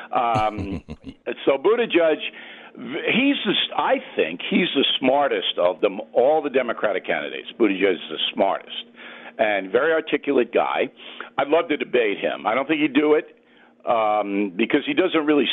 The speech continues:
Speaker 1: stand for anything. If you look at how he's positioning himself,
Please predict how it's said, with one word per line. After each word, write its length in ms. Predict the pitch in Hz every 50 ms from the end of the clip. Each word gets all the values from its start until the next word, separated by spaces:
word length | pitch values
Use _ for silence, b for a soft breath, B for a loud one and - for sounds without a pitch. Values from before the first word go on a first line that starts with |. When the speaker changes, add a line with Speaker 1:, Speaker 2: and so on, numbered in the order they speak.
| - -
Speaker 1:
stand 380 | - 151 147 151 147 143 135 123 -
for 160 | 113 98 87
anything. 480 | 87 85 80 73 - - 87 73 64 80
If 100 | 92 -
you 100 | 131 127
look 300 | 123 127 160 190 190 - - B B B B B B B B - -
at 80 | 120 107
how 200 | - 135 139 135
he's 120 | 131 110 - -
positioning 480 | 110 98 101 143 139 - - 117 104 92
himself, 380 | 82 - - 85 78 80 78